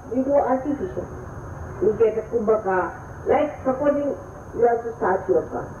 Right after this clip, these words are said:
Without starting the car, If you start moving the wheel or the tire, will the car move? No. So,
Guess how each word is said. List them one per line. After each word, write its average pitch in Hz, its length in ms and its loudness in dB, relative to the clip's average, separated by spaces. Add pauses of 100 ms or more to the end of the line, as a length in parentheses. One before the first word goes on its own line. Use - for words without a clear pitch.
(720)
Without 247 400 4
starting 233 460 2
the 214 180 4
car, 180 320 0 (320)
If 208 160 -4
you 269 140 4
start 262 320 2
moving 220 300 4
the 214 100 6
wheel 190 320 2 (1000)
or 220 380 4
the 190 300 0 (500)
tire, 190 380 4 (400)
will 247 140 6
the 285 120 4
car 277 240 2
move? 320 280 4 (1400)
No. 294 260 6 (800)
So, 277 80 6